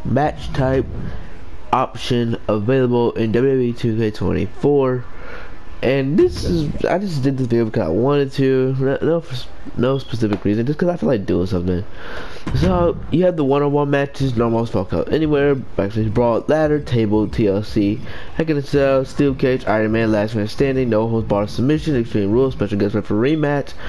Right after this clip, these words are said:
Casket match, and an Ambulance match. And all the rules, I would assume, are customizable. Let's just go through some that I know that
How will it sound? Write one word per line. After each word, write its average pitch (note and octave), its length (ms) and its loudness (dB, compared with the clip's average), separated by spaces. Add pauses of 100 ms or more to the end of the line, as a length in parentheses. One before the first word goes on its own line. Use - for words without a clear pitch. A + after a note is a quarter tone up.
(320)
Casket D3+ 360 2
match, C3+ 200 0 (100)
and A#2 80 2
an A#2 100 0 (160)
Ambulance C#3 480 2
match. C3+ 220 -2
And B2 360 2
all D#3 260 2
the F3+ 120 2
rules, D#3 540 2 (800)
I C3 100 4
would C3+ 240 2
assume, F#3 640 2
are F#3+ 80 0
customizable. E3 580 2
Let's D#3+ 240 0
just D#3 180 0
go D3 300 4
through C3+ 280 0
some A#2+ 320 0
that A2+ 120 2
I G2 140 0
know A#2+ 560 2 (800)
that A#2 300 2